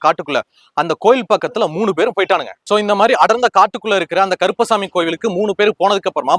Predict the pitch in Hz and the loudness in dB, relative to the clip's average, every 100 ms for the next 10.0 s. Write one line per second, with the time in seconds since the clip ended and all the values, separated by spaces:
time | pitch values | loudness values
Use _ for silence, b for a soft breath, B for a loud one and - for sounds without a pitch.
0 | 160 226 226 208 214 185 190 196 170 214 | 2 2 2 0 0 0 0 0 0 -2
1 | 196 180 196 208 202 190 156 180 170 139 | 0 0 -2 -6 -4 0 0 -2 -10 -6
2 | 123 208 - b b 147 175 156 139 196 | -4 -4 -6 b b 0 0 2 4 2
3 | 196 247 180 160 160 226 220 160 180 208 | 0 -4 -8 -2 -2 0 -2 0 0 -2
4 | 180 180 151 190 170 165 143 190 226 208 | -8 -8 -6 -4 -4 -6 -8 -4 0 2
5 | 160 156 233 170 202 196 220 165 185 - | 0 -2 -2 -2 -2 -2 -2 0 -2 -2
6 | 175 180 208 190 180 185 160 202 185 170 | -6 -6 -6 -6 -6 -6 -4 -4 -4 -6
7 | 190 180 196 170 165 151 117 - b b | -8 -4 -4 -4 -4 -4 -4 -10 b b
8 | b 147 214 185 226 214 214 196 190 202 | b -2 -2 0 0 0 -2 -4 -4 0
9 | 170 180 185 165 180 196 185 175 160 151 | 0 0 -2 -6 -6 -8 -8 -6 -6 -4